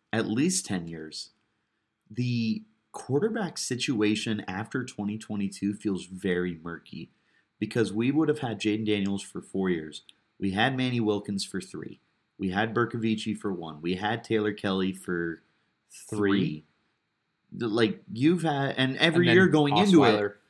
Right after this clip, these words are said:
Speaker 1: yes, and Osweiler before that. So every year we knew what we were getting. After Jayden, we have no idea what to expect. So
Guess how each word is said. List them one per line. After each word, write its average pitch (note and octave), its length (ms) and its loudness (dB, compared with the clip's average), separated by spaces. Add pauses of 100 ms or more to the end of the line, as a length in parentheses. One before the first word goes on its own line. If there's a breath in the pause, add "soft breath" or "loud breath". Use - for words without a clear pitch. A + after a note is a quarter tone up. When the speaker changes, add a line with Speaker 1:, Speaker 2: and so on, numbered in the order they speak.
(240)
Speaker 1:
yes, A#2 460 4
and A2+ 180 2
Osweiler B2 500 2
before D#3 320 2
that. F#2 220 -2
So - 220 0 (300 loud breath)
every G3 320 4
year E3 540 6 (220)
we C3 220 0
knew B2+ 320 2
what A#2 180 2
we A2 100 2
were G2+ 140 2
getting. F2+ 320 -2 (400)
After G3 380 -2
Jayden, A2+ 480 2 (360)
we C#3 200 6
have F#3 280 2
no G#2+ 480 2
idea G2+ 400 2
what F2 240 -2
to - 140 -10
expect. - 540 -12 (500)
So F#2+ 520 0